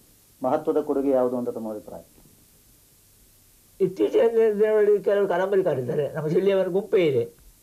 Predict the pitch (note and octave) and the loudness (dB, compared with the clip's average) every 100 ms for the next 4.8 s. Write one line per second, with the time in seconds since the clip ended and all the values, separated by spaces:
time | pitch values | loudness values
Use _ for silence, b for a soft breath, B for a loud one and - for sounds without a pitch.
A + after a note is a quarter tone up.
0 | - E3 G3 F#3+ F3+ G3+ F3 F3 F#3+ - | -4 -2 0 0 0 0 2 2 0 -2
1 | E3+ E3 F3+ D#3+ D#3+ D#3+ E3 D#3+ E3 D#3+ | -4 -4 -2 0 0 2 2 2 0 0
2 | D#3+ D#3+ D#3+ D3+ D3+ - - F3+ F3+ F3 | 0 0 0 0 -2 -6 -8 -6 0 0
3 | D#3+ C#3 - F3 E3 E3 D3+ D3 D#3+ C#3+ | 2 0 0 -2 2 4 4 2 0 -2
4 | D3+ E3 D#3 D#3 D3 C#3+ - | -2 -2 0 0 0 0 -2